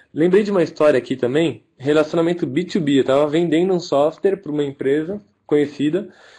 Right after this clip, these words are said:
e aí a, a gestora lá falou assim, "Felipe, eu tenho um outro contrato, que é um, é uma outra solução, eu tô num fornecedor atual hoje, e eu ga-, é, call center, terceiri-, ele terceirizou, né? E eu gasto trezentos mil reais por mês, eu, eu que contrato,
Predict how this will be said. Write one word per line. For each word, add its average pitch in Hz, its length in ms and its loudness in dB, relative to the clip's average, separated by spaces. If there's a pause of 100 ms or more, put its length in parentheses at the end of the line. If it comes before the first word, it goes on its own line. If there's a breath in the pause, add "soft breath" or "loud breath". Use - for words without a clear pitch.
(260 loud breath)
e 147 100 -2
aí 156 240 2
a, 165 460 2
a 123 100 0
gestora 151 420 0
lá 156 160 4
falou 165 200 -2
assim, 147 420 -8
"Felipe, 170 480 -4 (760)
eu - 100 -10
tenho 185 180 0
um 180 200 2
outro 175 220 0
contrato, 127 640 -4
que - 100 -6
é 117 40 -4
um, 110 180 -8
é - 20 -6
uma 120 200 -4
outra 135 240 -4
solução, 123 640 -4 (500 soft breath)
eu 127 80 -10
tô 147 100 -4
num 156 160 -2
fornecedor 151 580 0
atual 143 360 2
hoje, 110 340 -2 (460)
e 139 60 -4
eu 160 100 2
ga-, 135 220 0
é, 131 600 4
call 170 200 2
center, 117 380 -2
terceiri-, 127 480 -4
ele 120 160 -2
terceirizou, 127 680 -4
né? 104 160 -8
E - 80 -6
eu 143 100 2
gasto 151 340 2
trezentos 160 760 -4
mil 180 240 0
reais 165 480 0
por 196 240 0
mês, 143 460 -4
eu, 143 240 -2
eu 147 100 4
que 165 120 -4
contrato, 190 580 -4